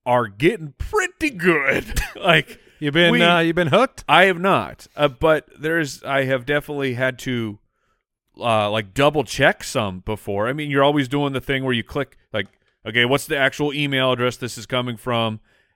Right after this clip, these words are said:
Speaker 1: And that was easy. But I got hit from one that was like,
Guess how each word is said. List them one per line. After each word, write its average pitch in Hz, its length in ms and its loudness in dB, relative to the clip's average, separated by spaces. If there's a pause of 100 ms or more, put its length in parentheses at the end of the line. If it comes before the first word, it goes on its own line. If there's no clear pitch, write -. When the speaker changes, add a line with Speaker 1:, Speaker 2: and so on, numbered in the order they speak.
(140)
Speaker 1:
And 107 440 -2
that 120 120 2
was 117 220 -2
easy. 110 180 -4
But 123 140 0
I 147 80 2
got 180 200 -2
hit 160 200 -4
from 147 200 -8
one 139 200 -4
that 131 160 -4
was 120 200 -4
like, 117 300 -6